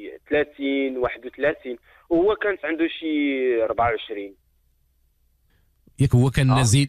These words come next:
Speaker 2: ياك هو كان نزيل ديال هاد الخيريه، وهي كانت، ك-، هي كانت كتساعد
Speaker 1: هو
Speaker 2: كمساعده اجتماعيه تما.
Speaker 1: فوالا،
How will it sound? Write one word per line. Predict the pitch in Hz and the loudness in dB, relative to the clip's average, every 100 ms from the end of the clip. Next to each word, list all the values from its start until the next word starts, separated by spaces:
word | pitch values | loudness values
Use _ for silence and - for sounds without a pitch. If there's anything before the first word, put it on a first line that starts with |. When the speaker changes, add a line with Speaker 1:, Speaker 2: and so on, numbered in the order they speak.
| - | 0
Speaker 2:
ياك | 143 - | 0 0
هو | 127 131 147 | 4 4 4
كان | - 139 135 | 2 4 4
نزيل | 131 147 135 | 4 4 6
ديال | 120 107 | 6 4
هاد | 104 | 4
الخيريه، | 107 95 92 127 120 135 156 | 2 2 4 6 4 4 4
وهي | 131 147 | 2 2
كانت، | 147 131 - | 2 0 2
ك-، | 120 107 - | 0 0 2
هي | 120 120 | 4 4
كانت | 120 - | 2 2
كتساعد | 139 - 165 98 87 | 0 0 0 0 2
Speaker 1:
هو | 117 | 4
Speaker 2:
كمساعده | 113 - 98 113 | 4 2 2 4
اجتماعيه | 104 - 117 101 123 | 4 4 4 6 4
تما. | 160 151 117 | 4 4 4
Speaker 1:
فوالا، | 147 156 127 | 4 2 0